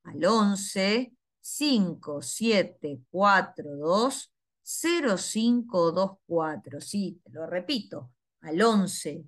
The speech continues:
cinco siete cuatro dos cero cinco dos cuatro. También podés mandarnos un mail a, eh, rafamcapacita arroba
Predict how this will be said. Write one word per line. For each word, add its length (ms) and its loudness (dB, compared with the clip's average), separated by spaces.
cinco 720 -4
siete 520 -4
cuatro 420 0
dos 280 4
cero 380 0
cinco 380 2
dos 260 -2
cuatro. 400 -4
También 640 4
podés 240 -2
mandarnos 840 0
un 260 -2
mail 500 0
a, 520 6
eh, 600 0
rafamcapacita 1400 0
arroba 760 -2